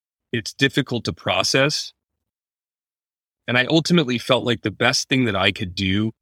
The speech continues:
was give my story, talk about what this felt like for me, and then, frankly, bring on somebody who has seen this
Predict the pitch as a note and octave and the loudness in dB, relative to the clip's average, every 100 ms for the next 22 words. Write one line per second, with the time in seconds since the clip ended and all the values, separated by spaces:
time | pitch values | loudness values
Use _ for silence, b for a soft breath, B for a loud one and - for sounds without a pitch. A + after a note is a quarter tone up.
0 | _ A2 G#2 - A#2+ B2+ A2+ A2 - F2+ | _ -2 -2 2 2 4 2 2 -2 -2
1 | F#2 G2+ A2+ - _ _ _ _ _ - | 2 2 0 -6 _ _ _ _ _ -2
2 | A#2 - C3 A2+ G#2 - _ _ _ _ | 0 0 2 2 0 -6 _ _ _ _
3 | - A2 A#2 - A#2 - G#2 F#2+ G#2+ A2 | -8 -2 0 0 -2 0 0 0 0 -2
4 | - G#2 F#2+ F#2 A2 B2+ _ _ _ _ | 0 -2 0 0 0 -2 _ _ _ _
5 | _ _ _ _ _ _ _ _ _ _ | _ _ _ _ _ _ _ _ _ _
6 | _ - B2 D3+ E3 - D#3 D#3 B2 A#2+ | _ -2 2 4 2 2 2 2 2 2
7 | B2+ B2+ A#2 A#2+ A2+ A2+ G#2 A#2+ G#2+ G2+ | 2 2 2 0 2 0 0 -2 -2 -2
8 | - C3 B2+ A#2 G2+ - - | -2 2 4 2 0 -4 -8